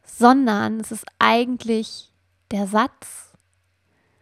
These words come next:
"Es wäre total cool, wenn es möglich wäre. Why not? Kann ich es vielleicht ermöglichen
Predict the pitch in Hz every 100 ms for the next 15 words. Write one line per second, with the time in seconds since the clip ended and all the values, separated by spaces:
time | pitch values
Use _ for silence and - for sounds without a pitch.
0 | _ _ _ _ _ _ - - 196 190
1 | 262 339 339 208 - 214 113 - - 220
2 | 226 208 208 202 202 208 202 - 226 220
3 | 220 277 226 214 220 220 _ 233 208 208
4 | 196 196 220 302 - - - - 277 302
5 | 294 - 233 - - - - 208 214 214
6 | 220 220 - - - 240 233 220 277 330
7 | - 247 - 190